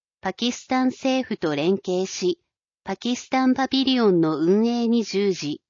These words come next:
大阪外国語大学、現大阪大学で日本語教育を学んだ経験を生かし、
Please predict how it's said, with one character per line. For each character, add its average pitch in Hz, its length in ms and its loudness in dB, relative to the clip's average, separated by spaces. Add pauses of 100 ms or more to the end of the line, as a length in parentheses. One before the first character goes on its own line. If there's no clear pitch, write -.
(1160)
大 214 140 0
阪 254 400 -2
外 208 200 0
国 262 320 -4
語 269 100 0
大 254 240 0
学、 196 440 -4 (420)
現 226 400 2
大 190 180 -4
阪 254 380 -4
大 262 240 0
学 202 280 -6
で 160 260 -6 (120)
日 170 120 2
本 233 240 4
語 247 160 0
教 269 260 -2
育 214 340 -2
を 180 100 0
学 165 320 2
ん 226 80 2
だ 233 120 -4
経 226 280 -6
験 233 340 0
を 226 80 -2
生 220 120 -8
か 226 140 -4
し、 165 380 -6